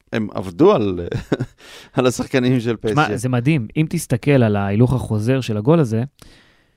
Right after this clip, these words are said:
Speaker 2: תוכל לראות ששרי מניח את הכדור, וברגע שהוא מניח את הכדור, אז שחקני פריס סן ז'רמן אמרו, "אוקיי, עכשיו הוא רק שם את הכדור, עכשיו אני אגנוב מבט, אני אראה איזה שחקן אני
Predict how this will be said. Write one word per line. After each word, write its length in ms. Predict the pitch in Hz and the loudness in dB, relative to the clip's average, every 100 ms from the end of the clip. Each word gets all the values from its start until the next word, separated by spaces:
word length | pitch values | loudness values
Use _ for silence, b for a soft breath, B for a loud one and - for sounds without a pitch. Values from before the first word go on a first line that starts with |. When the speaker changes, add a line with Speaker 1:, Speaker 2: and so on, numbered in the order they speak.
| b - | b -10
Speaker 2:
תוכל 240 | 110 156 | -4 2
לראות 400 | 160 143 156 160 | 4 6 4 2
ששרי 560 | - - 107 - 117 175 | -4 -8 -6 -2 0 2
מניח 380 | 147 143 170 - | 2 2 2 0
את 80 | |
הכדור, 520 | 139 110 101 117 156 226 _ - | 0 0 2 2 2 -4 _ -8
וברגע 320 | 104 123 196 | 0 2 2
שהוא 160 | 180 135 | 2 2
מניח 280 | 131 202 | 4 2
את 80 | - | 0
הכדור, 420 | - 170 226 208 | 0 4 4 4
אז 80 | 143 | 0
שחקני 300 | - - 156 | -4 -2 0
פריס 240 | 214 160 214 | 0 0 0
סן 80 | 190 | 0
ז'רמן 340 | 170 202 220 | 0 0 0
אמרו, 280 | 156 175 - | 2 2 4
"אוקיי, 240 | 170 139 | 2 0
עכשיו 260 | 113 180 185 | 0 0 2
הוא 80 | 160 | 0
רק 180 | 147 | -2
שם 160 | - 139 | -2 -4
את 60 | 131 | -4
הכדור, 440 | 120 156 247 240 | 0 4 4 2
עכשיו 260 | - 180 170 | -2 0 0
אני 120 | 151 | 0
אגנוב 300 | 143 165 143 147 | 2 2 2 2
מבט, 300 | 196 202 - | 2 2 -2
אני 400 | 135 135 135 107 | 0 0 0 0
אראה 180 | 131 156 | 4 4
איזה 160 | 143 135 | 4 0
שחקן 480 | - 120 151 147 | -4 -2 0 2
אני 360 | 127 123 117 | 2 2 0